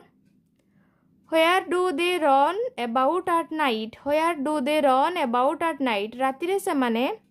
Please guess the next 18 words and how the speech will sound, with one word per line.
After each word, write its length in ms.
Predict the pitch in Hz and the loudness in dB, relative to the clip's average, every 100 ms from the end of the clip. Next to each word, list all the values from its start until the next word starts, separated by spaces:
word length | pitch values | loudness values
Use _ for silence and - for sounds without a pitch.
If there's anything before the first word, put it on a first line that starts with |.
| _ _ _ _ _ _ _ _ _ _ 269 | _ _ _ _ _ _ _ _ _ _ -2
କେଉଁଆଡ଼େ 380 | 311 339 339 | 2 2 2
ଦୌଡ଼ନ୍ତି 460 | 294 285 247 233 277 | 2 2 2 0 -2
ବା 140 | 285 | -4
କେଉଁଠାରେ 640 | 311 311 311 294 285 339 466 _ - _ - | -4 -4 -4 -2 -2 -2 -6 _ -20 _ 2
ଦୌଡ଼ନ୍ତି? 560 | 262 262 220 208 214 214 _ _ _ _ _ _ | 6 6 4 -4 -10 -14 _ _ _ _ _ _
ଆନ୍ସର 420 | 269 285 349 359 | -6 -2 0 4
ହେଉଛି, 500 | 294 226 277 370 494 _ _ _ _ _ _ _ | 4 2 -2 -6 -6 _ _ _ _ _ _ _
they 260 | 247 302 320 | 0 2 4
run 520 | 311 320 392 403 285 | 4 4 2 0 0
about 400 | 240 254 311 349 | 2 2 0 -2
the 200 | 262 277 247 | 0 0 0
house 380 | 247 247 359 - | 0 0 0 -2
at 220 | 320 254 254 | -2 -2 -2
night। 560 | 254 262 233 220 233 | -2 0 -2 -6 -4
They 140 | 226 262 | 0 2
run 540 | 269 294 370 381 262 | 2 2 0 0 -2
about 300 | 226 233 240 | 0 0 0
the 420 | 220 226 226 330 | 0 0 0 0